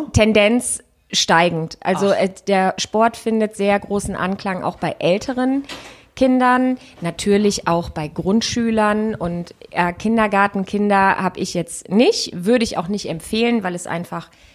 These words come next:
Speaker 1: ein, ähm, ein Sport ist, der auch, ja, viele verschiedene Komponenten einfach verbindet. Und, ähm, spielerisch könnte man vielleicht was machen, aber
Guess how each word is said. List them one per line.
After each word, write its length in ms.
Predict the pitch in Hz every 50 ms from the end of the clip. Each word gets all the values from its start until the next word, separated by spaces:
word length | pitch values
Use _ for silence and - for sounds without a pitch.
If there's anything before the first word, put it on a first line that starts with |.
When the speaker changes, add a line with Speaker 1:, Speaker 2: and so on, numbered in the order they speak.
| _ _ _ _ _ _ _ _ - -
Speaker 1:
ein, 360 | - 151 151 160 165 165 160 -
ähm, 420 | - 156 151 151 151 156 156 - - -
ein 160 | - 127 165
Sport 480 | - - - - - 190 196 208 208 -
ist, 320 | - 185 190 185 - -
der 240 | 180 170 170 - -
auch, 300 | 160 165 160 - - - _ _ - -
ja, 340 | - 170 156 156 147 120 - - - - - - -
viele 480 | - - - 262 262 254 240 226 220 220
verschiedene 380 | 220 202 185 - 220 214 202
Komponenten 720 | 185 - 208 196 190 - 190 180 196 202 226 247 - - 208
einfach 340 | 160 160 185 185 - 175 -
verbindet. 720 | - - 156 147 175 190 220 247 269 294 302 330 392 - - - - - - - - - - _ _ _ _ _ _
Und, 460 | - 185 190 185 185 180 180 175 - -
ähm, 340 | - 170 165 170 170 170 160 -
spielerisch 540 | - - - 247 247 247 233 226 208 - -
könnte 240 | - 202 190 190 185
man 140 | 175 170 170
vielleicht 380 | - 185 175 170 175 - - 165
was 160 | 160 - -
machen, 320 | 185 202 202 208 196 190
aber 360 | - 175 170 170 170 165 -